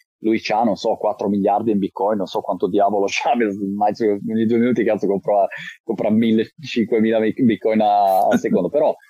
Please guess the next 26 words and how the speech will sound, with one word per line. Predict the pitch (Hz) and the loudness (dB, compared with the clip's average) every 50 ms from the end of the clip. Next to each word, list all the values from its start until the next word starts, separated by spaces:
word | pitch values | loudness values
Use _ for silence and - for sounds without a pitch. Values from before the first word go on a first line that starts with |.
| _ _ _ _ _ _ _ _ _ | _ _ _ _ _ _ _ _ _
quando | - 131 147 180 196 | -4 -2 0 0 0
si | - - 135 | 0 0 0
lamenta | 120 113 113 110 117 143 147 156 | 2 2 2 2 2 0 -2 -2
che | 117 113 104 | -2 0 2
dice | 101 107 123 123 - - - | 2 2 2 2 0 -6 -4
che | - 98 101 107 117 123 120 107 101 95 92 | -2 -2 0 2 2 2 2 2 2 2 2
il, | 90 92 90 90 90 87 85 85 90 - - _ _ _ _ _ _ _ _ _ _ _ | 2 2 2 2 2 2 0 0 -2 -8 -12 _ _ _ _ _ _ _ _ _ _ _
la, | - 95 90 90 90 90 98 - - | -6 -4 -2 0 0 0 0 -2 -2
la | 101 98 92 | -2 -2 0
regolamentazione | 92 92 95 104 95 95 98 90 - 95 92 - - 131 127 | 0 0 0 0 0 0 -2 -2 -4 -8 -6 -2 -2 -2 -2
fiscale | - - 92 - - - - 107 104 104 101 98 101 101 95 92 98 - - | -2 -6 -8 -8 -10 -6 -2 -2 0 0 0 0 2 2 2 0 0 -2 -2
è | - 104 98 101 101 104 107 110 113 - | -4 -2 -2 0 0 0 0 -2 -2 -4
negativa, | - 104 104 92 92 117 - - - 147 143 120 101 87 95 92 98 113 - - _ _ - - - _ _ _ _ | -6 -6 -4 -2 -2 -4 -4 -4 -2 0 2 2 2 2 2 0 0 0 -2 -6 _ _ -20 -20 -20 _ _ _ _
eh, | _ - 117 110 107 107 - - | _ -4 -2 0 0 -2 -4 -4
beh, | 156 208 226 - | -4 -2 -2 0
ha | - 120 | 0 0
ragione, | 123 135 131 131 208 214 165 110 101 98 | 0 0 0 0 0 0 2 0 -2 -2
perché | - 110 - 127 | -4 -6 -4 -4
in | 123 113 | -6 -4
sostanza | - 165 143 - - 123 143 175 175 160 - 110 | -4 -6 -6 -2 -4 -2 -2 -2 -2 -4 -2 0
lui | 110 127 131 120 107 101 - - _ _ _ - | 0 2 2 2 2 0 -2 -4 _ _ _ -4
a | 110 110 | -4 -2
bilancio, | 113 135 143 143 113 104 101 104 107 107 - - 143 | 0 0 2 2 0 0 -2 -2 -2 -4 -2 -2 -2
diciamo, | 123 104 - - 101 92 92 107 113 123 139 - - _ | -2 -2 -2 -2 -4 -4 -2 -2 0 0 0 -2 -4 _
deve | - 110 110 113 120 | -4 -2 0 2 2
mettere | 120 127 123 110 - - - 101 95 98 95 92 - | 2 2 0 -2 -6 -4 -4 -2 0 0 0 -2 -4